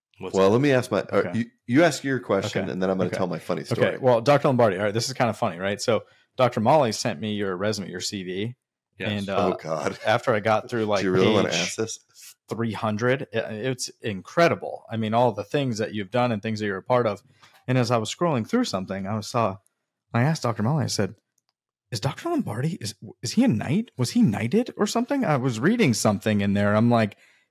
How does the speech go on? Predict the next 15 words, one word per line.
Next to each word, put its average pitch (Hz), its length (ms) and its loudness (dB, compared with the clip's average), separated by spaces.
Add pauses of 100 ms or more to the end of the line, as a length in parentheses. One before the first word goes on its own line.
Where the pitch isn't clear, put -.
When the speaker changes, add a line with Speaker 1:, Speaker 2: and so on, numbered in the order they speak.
(100)
Speaker 3:
"Is 139 140 2
he 381 260 4
an 381 180 2
actual 127 500 2
knight?" 110 400 2
I, 165 140 2 (480)
maybe 302 180 8
I 269 60 10
was 131 160 8
reading 175 320 6
it 120 140 2
wrong, 117 500 4
but 117 320 6 (480)
I 120 80 2
just 143 380 0